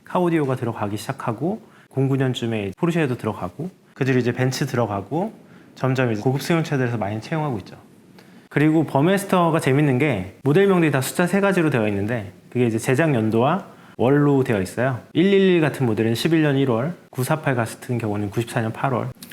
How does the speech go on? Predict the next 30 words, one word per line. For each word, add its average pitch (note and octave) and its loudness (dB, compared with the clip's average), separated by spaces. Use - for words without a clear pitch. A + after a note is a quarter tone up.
네, B2+ 2
저희가 D3 2
오늘 D3 4
아까 B2 0
무겁게 C#3 0
들어본 C#3 2
저 A2+ 0
제품이 C3 0
뮤직센터 D3+ 0
일육일, D3+ 2
엠씨 D3 2
일육일이라는 D3+ 2
제품인데, A2+ -2
아까 C3+ -4
말씀드렸던 C3+ 2
이제 G#2+ 2
모델 B2+ 2
넘버를 B2 2
보면 B2 0
십육 G3+ 0
년 E3+ 2
일월에 A#2+ 2
제작된 A2+ -2
모델인 A#2 0
걸로 A2 0
이제 G2 -2
생각하시면 C#3 -2
될 G#2 -8
것 G#2 -4
같고요. A#2+ -8